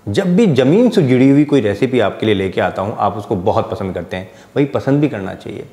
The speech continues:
हमेशा ऐसी ऐसी recipe नहीं ढूंढनी चाहिए जो सब पसंद करते हैं। कुछ ऐसी recipe भी होनी चाहिए जो गुम हो रही हो और कुछ ही लोगों को पता हो। तो मैं चाहता हूँ कुछ ही लोगों को क्यों, सबको पता होनी चाहिए ना भाई। तो इसलिए इस series में आज मैं लेके आया हूँ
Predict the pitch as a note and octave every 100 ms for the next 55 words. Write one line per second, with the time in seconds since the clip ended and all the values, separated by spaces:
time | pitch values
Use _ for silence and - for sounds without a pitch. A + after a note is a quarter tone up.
0 | - - - A2+ C#3+ D#3+ E3+ E3 E3 A#2
1 | E3 D3+ C3+ B2+ D3 D3+ C3 B2+ C3+ C3
2 | C#3+ C#3 C#3 D3 C#3 G#2+ G#2+ F#2+ F2 -
3 | F2 - - - - - A#2+ F3+ D#3+ C#3+
4 | D3+ D#3 D3 A#2+ B2+ C3 C#3 B2+ C3 G2+
5 | C3 D3 A#2 A#2+ A#2+ B2+ C3 - - -
6 | C#3+ - G3+ A#3 F3+ C3+ A#2 G#2 F#2 F2+
7 | - - - - - - E3 F#3+ F#3 F3+
8 | F#3+ G3 G3 A3 B3 A#3 A3+ A3 G#3+ G#3+
9 | A3 - - G#3+ B3+ G#3+ G#3+ G#3 G3+ F#3+
10 | F#3 G3+ G#3 D#3+ F#2+ - - - - C#3
11 | E3+ - F3+ F#3 G3 G3+ - G#3+ - D3
12 | D3 D#3+ D#3+ B2+ A#2 B2+ B2 A2+ A#2 A2
13 | C3